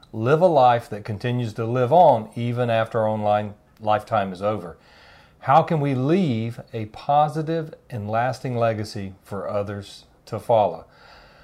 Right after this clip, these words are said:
I'm very excited about today's show because it's all about how we can overcome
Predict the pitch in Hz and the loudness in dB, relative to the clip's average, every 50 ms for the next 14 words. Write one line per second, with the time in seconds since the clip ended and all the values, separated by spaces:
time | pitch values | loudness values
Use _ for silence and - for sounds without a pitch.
0 | - - 123 127 127 117 135 160 175 190 196 170 127 - - 185 165 165 160 156 | 0 2 4 4 6 8 10 10 10 10 8 4 0 2 4 6 8 8 8 6
1 | 135 127 120 135 135 139 127 - 139 127 117 135 135 131 127 113 - - 151 143 | 4 4 4 6 4 4 4 0 -4 0 2 4 4 4 2 -2 -2 0 4 6
2 | 135 120 110 104 107 107 113 - - 120 113 104 104 113 113 - - - - - | 6 6 4 2 0 -4 -6 -4 -2 -2 -2 -2 -4 -8 -8 -10 -16 -14 -8 -4
3 | 135 131 131 139 143 156 160 165 156 135 127 123 110 107 98 98 - - - _ | 0 4 6 6 6 6 4 2 0 2 2 2 2 2 0 -2 -4 -8 -14 _
4 | _ _ _ _ _ - - - - 131 131 139 147 151 147 156 156 156 - 165 | _ _ _ _ _ -14 -4 0 2 6 6 8 8 6 6 2 0 0 0 -2
5 | 160 156 - - 135 135 127 117 127 123 - - 131 120 117 113 107 113 | -2 -2 -2 -2 -2 -2 0 -2 -4 -4 -2 0 2 2 2 2 0 -4